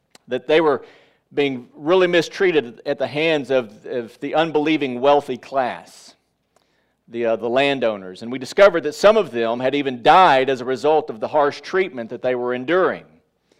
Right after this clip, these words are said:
And it's fair to say that some of those deaths were perhaps due to starvation and, uh,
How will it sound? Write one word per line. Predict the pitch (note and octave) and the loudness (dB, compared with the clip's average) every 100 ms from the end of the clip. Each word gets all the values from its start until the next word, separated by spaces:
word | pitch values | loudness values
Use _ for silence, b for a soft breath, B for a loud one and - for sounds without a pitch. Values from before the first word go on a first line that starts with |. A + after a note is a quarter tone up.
| _ _ _ _ _ _ _ _ - | _ _ _ _ _ _ _ _ -6
And | D3 | -2
it's | D3 - | 0 2
fair | G3+ G#3+ | 4 4
to | F#3+ | 4
say | D3+ C#3+ | 4 4
that | C#3 | 4
some | - F#3 | 2 2
of | F#3+ | 2
those | D3+ C#3 B2+ | 2 0 -2
deaths | - A2+ C#3 C#3 D3+ - - | -10 -2 2 2 0 -6 -10
were | C3 C3+ | -6 -6
perhaps | - _ - C3+ D3 C#3+ - | -8 _ -6 0 2 2 -2
due | C3 C#3+ | -6 -6
to | C#3+ C#3+ | -6 -12
starvation | - D3+ C#3 A#2+ C3+ C3+ D#3 E3 | -4 0 0 2 0 0 -6 -8
and, | D#3+ C#3 C3+ C3 A#2+ _ b b b b b - | -8 -6 -2 -2 -6 _ b b b b b -16
uh, | A#2 A2+ | -12 -12